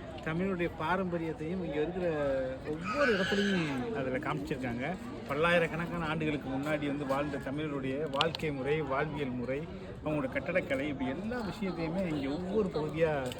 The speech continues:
பண்ணி வச்சிருக்காங்க. உண்மையிலேயே வந்து இதை வந்து அரசு எடுத்து இவ்வளோ ஒரு காரியத்தை நம்ம பண்ணியிருக்கிறது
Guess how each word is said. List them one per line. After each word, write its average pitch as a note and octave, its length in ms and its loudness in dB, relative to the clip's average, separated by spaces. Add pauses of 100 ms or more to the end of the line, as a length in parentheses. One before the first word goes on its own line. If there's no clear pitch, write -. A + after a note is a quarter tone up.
(260)
பண்ணி F3 220 6
வச்சிருக்காங்க. D3+ 460 2
உண்மையிலேயே G3+ 720 6
வந்து E3 460 4 (960)
இதை F3 180 6
வந்து F#3 220 4
அரசு A3 460 6
எடுத்து E3+ 440 2
இவ்வளோ E3+ 340 2
ஒரு D3+ 200 2
காரியத்தை D#3 440 0
நம்ம C#3+ 240 0
பண்ணியிருக்கிறது D3+ 400 0